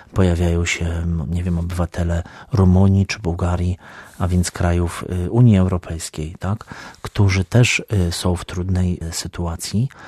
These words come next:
no, ale to jakby inaczej wygląda. Natomiast jeśli chodzi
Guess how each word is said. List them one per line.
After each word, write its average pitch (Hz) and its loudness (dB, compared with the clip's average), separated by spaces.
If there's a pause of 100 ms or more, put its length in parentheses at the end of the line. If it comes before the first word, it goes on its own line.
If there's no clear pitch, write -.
(240)
no, 127 4
ale 120 4
to 120 0 (140)
jakby 101 -2
inaczej 104 2
wygląda. 90 2 (500)
Natomiast 107 2 (120)
jeśli 104 2
chodzi 101 -2